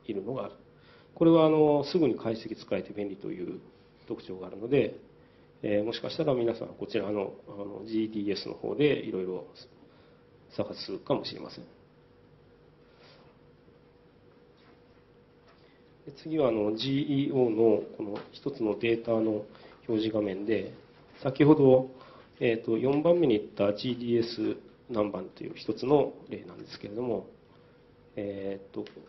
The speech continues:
このアクセッション番号のデータでは、えー、一応タイトルとしては、アルフォメオブックスの、え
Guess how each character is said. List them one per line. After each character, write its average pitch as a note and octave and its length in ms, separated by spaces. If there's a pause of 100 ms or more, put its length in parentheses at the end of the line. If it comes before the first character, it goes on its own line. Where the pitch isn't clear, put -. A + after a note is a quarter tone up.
こ A#2 100
の A2+ 80
ア G#2 60
ク - 100
セ A#2+ 100
ッ G#2 40
シ - 140
ョ G#2+ 60
ン G#2 80
番 G2 160
号 G2 320 (260)
の C3 240 (220)
デ F#2 140
ー - 40
タ F2+ 220
で G2 140
は、 A2+ 260 (180)
え G2 240 (300)
ー、 - 40
一 - 100
応 - 120
タ G#2+ 120
イ G2+ 80
ト F#2+ 100
ル - 60
と - 100
し - 140
て D3 80
は、 A#2+ 180 (880)
ア A2+ 80
ル A2+ 80
フ G#2+ 140
ォ C3 60
メ C#3 100
オ C3+ 60
ブ C3+ 100
ッ C3+ 120
ク - 100
ス - 100
の、 F#2 180 (580)
え F#2 460